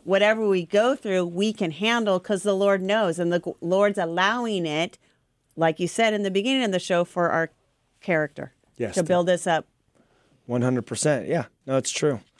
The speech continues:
Speaker 2: It stinks, but yeah, it's
Speaker 1: Yeah.
Speaker 2: true.
Speaker 1: <laughs>
Speaker 2: All right. I don't make the rules. I just abide by 'em.
Speaker 1: Exactly.
Speaker 2: All right. We're gonna go ahead and take this call from Paris.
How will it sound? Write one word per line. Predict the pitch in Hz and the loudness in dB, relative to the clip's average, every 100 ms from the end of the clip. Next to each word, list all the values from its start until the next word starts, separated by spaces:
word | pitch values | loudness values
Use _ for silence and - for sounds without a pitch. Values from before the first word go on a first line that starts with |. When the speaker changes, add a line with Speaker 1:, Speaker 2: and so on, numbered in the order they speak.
| _ _ | _ _
Speaker 2:
It | 123 | -4
stinks, | - 180 160 - | 0 2 0 0
but | 139 | 2
yeah, | 143 110 | 2 4
it's | 185 | 4
Speaker 1:
Yeah. | 196 170 | 4 2
Speaker 2:
true. | 113 _ 180 127 - - 277 - 494 | -2 _ -2 -2 -2 2 4 4 0
Speaker 1:
<laughs> | - | 0
Speaker 2:
All | 127 | 0
right. | 110 - - 587 - - - | 0 -2 -8 -10 -14 -16 0
I | 143 | 2
don't | 175 | 4
make | 170 160 | 2 0
the | 143 | 0
rules. | 135 127 | 0 0
I | 127 | 0
just | 127 123 | -2 -2
abide | 123 117 110 | 0 0 0
by | |
'em. | 110 | -2
Speaker 1:
Exactly. | 101 165 160 160 151 147 _ _ | 2 2 0 -2 -4 -4 _ _
Speaker 2:
All | 135 135 | 2 4
right. | 147 147 127 - | 4 2 0 -4
We're | 135 143 | -6 -2
gonna | 151 143 | 0 2
go | 151 | 2
ahead | 143 143 139 | 2 4 2
and | 135 123 | 0 -2
take | 139 131 | -4 -2
this | 120 | -4
call | - 131 | 0 0
from | 120 117 | 0 -4
Paris. | 110 - 139 123 104 - - - | -4 2 4 2 0 -8 -8 -12